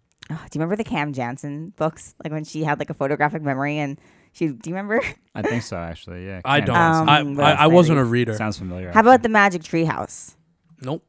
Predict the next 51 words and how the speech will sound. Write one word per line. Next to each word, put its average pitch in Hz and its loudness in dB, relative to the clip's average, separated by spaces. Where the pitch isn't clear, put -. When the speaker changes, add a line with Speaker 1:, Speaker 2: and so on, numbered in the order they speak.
Speaker 1:
He 226 -2
doesn't 320 -6
remember 185 -2
any 285 -2
of 320 -4
this. - -6
Speaker 3:
I - 0
Speaker 1:
Oh 208 2
my 226 2
Speaker 3:
don't, 196 -2
Speaker 1:
God. 196 0
Speaker 3:
I 175 2
don't 165 2
Speaker 1:
Um, 180 0
Speaker 3:
remember 160 2
anything. 120 -8
I'm, 185 6
I'm, 156 2
Speaker 1:
what 139 -2
Speaker 3:
t-, - -4
I'm 175 0
Speaker 1:
else? 180 -4
Speaker 3:
twenty-nine, 160 2
so 110 -4
I'm 135 -2
definitely 143 0
not, 123 0
like, 110 -6
Speaker 1:
These 226 0
are 247 6
all 240 8
just, 233 0
like, 185 4
kid 156 0
series. 147 0
I 202 8
just 254 -2
read 190 6
a 170 4
lot 143 6
as 104 -2
a - -4
kid, 127 -2
and 135 -6
I 175 6
was 175 2
always 180 4
fascinated 156 2
with 143 0
storytelling, 139 0
and 127 -4